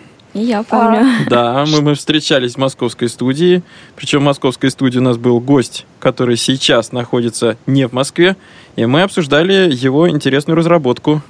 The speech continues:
Speaker 2: Да, действительно. И я тоже помню этот,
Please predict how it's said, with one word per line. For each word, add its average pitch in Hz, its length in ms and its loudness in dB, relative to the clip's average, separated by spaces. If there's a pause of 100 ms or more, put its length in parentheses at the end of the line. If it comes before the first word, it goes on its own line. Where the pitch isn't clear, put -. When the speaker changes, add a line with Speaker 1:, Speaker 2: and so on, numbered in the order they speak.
(1120)
Speaker 2:
Да, 339 320 4
действительно. 381 1000 2
И 285 440 2 (120)
я 294 560 4
тоже 269 260 2
помню 269 300 0
этот, 247 260 -2